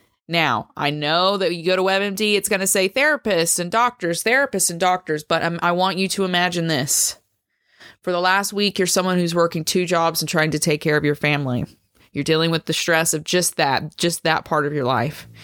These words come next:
And now every single day, every morning when you wake up, every night when you go to sleep, every time you get on Facebook, during your lunch break, in the middle of the day, you're scrolling Instagram, you're now being confronted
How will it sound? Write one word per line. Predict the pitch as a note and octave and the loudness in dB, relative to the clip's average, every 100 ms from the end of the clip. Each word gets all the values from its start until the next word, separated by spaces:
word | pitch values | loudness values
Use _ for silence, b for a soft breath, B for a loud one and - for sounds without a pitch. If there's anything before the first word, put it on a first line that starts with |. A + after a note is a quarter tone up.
| B B B | B B B
And | D3 D#3+ | -8 -2
now | E3+ F3 F3 | 0 2 2
every | F3 F#3+ G#3+ | 0 0 0
single | G3 G3+ G3 G3 | 0 0 0 0
day, | F3+ E3 E3+ F3+ | 2 2 2 2
every | D#3+ E3 | 0 0
morning | D#3+ E3 F3+ G3 | 0 2 2 2
when | F#3+ F#3 | 0 -2
you | F#3 | 0
wake | F#3 F3+ | -2 0
up, | F#3 F3+ | 0 0
every | E3 D#3 | 0 0
night | D#3 E3 F3+ | 0 0 0
when | F3 | 0
you | F#3 | -2
go | F3 | 0
to | F3 | 0
sleep, | E3+ F3+ E3+ - | 2 2 2 0
every | D#3+ D#3+ | 0 -2
time | F3 E3 E3 | -2 -2 0
you | |
get | D#3+ D#3 | 0 -2
on | C#3+ | -4
Facebook, | - F#3 G3+ - G3+ G3+ - | -2 0 0 0 0 0 0
during | E3 D#3 | 0 0
your | D3 | -2
lunch | D3 F3 F3+ | 0 0 0
break, | - F3+ F3 | 0 0 0
in | D#3 | -2
the | |
middle | D#3 F3+ F#3 | -2 0 0
of | E3+ | 0
the | D#3+ | -2
day, | - D#3+ D#3 | 0 2 2
you're | D3+ | 2
scrolling | D3 - F3+ F3+ F3 | 0 -2 0 2 0
Instagram, | E3+ E3 F3+ F3 E3+ | -2 -2 0 0 0
you're | E3 | -2
now | D#3 F3 F#3+ | 0 2 2
being | F#3 D3+ D3 D3 D#3 | 0 -2 0 -2 -2
confronted | D#3+ D3+ D#3 C#3+ D3 F2 E3+ | -4 -2 -2 0 0 -2 -2